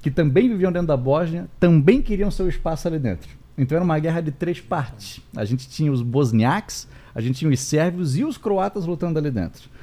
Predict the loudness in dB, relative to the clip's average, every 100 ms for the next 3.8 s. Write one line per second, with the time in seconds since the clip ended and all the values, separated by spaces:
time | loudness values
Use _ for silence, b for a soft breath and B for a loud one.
0 | B B 0 6 8 8 6 6 6 8
1 | 8 6 4 0 0 0 -2 0 0 0
2 | 2 2 2 0 -2 0 0 0 -4 -4
3 | -4 -4 -2 0 0 0 -2